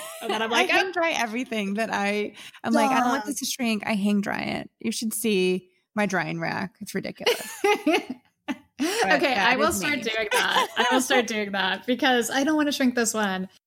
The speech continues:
Speaker 1: my God, where are my men with their freaking merch at? No one has any cool merch that I like.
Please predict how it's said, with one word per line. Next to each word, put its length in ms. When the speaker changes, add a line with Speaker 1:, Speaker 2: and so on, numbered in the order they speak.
Speaker 1:
my 140
God, 120
where 140
are 160
my 260
men 280
with 140
their 140
freaking 280
merch 280
at? 240
No 140
one 140
has 240
any 140
cool 180
merch 220
that 120
I 120
like. 500